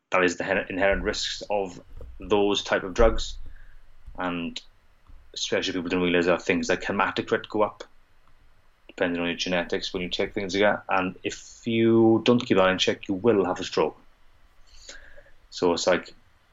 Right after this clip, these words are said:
people say, yeah, you can, you can be say-, you know, there's been used of use for thirty, forty years.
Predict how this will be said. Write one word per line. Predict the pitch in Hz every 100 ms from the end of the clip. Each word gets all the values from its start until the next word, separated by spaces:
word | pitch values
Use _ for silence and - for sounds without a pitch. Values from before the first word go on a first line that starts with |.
| _ _ -
people | 139 117
say, | - 95
yeah, | 92 85
you | 90 98
can, | - 113
you | - 127
can | 151
be | 127
say-, | - 143 117
you | 131 127
know, | 143
there's | 104 110
been | 127
used | 131 110 110
of | 90
use | 101 87
for | 82
thirty, | - 104 92
forty | 92 113 92
years. | 95 107 - -